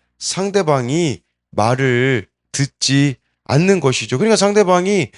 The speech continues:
"너나 잘해라." 이런 태도가 왜 나오겠습니까? 바로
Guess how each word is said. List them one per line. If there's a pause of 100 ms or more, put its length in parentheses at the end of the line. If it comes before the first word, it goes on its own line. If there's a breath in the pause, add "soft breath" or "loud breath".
(280 soft breath)
"너나
잘해라."
이런
태도가
왜
나오겠습니까?
바로